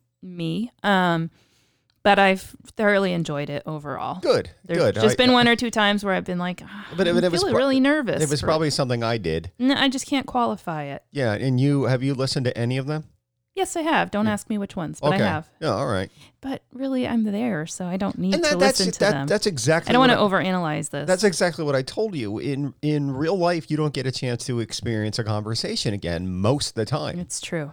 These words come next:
Speaker 2: You know, and, uh, we, I, I can't think of one that we didn't enjoy. We have some that we haven't put out, uh, because those were tests. But I'm thinking maybe at some point we'll put them out. I mean, they're over a year old at this point, which is insane. I was thinking about that this morning.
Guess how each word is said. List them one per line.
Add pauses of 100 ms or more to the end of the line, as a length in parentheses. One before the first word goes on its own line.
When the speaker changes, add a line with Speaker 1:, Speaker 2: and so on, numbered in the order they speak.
(120)
Speaker 2:
You
know,
and,
uh, (460)
we,
I,
I
can't
think
of
one
that
we
didn't
enjoy.
We
have
some
that
we
haven't
put
out, (840)
uh,
because
those
were
tests. (680)
But
I'm
thinking
maybe
at
some
point
we'll
put
them
out.
I
mean,
they're
over
a
year
old
at
this
point,
which
is
insane.
I
was
thinking
about
that
this
morning.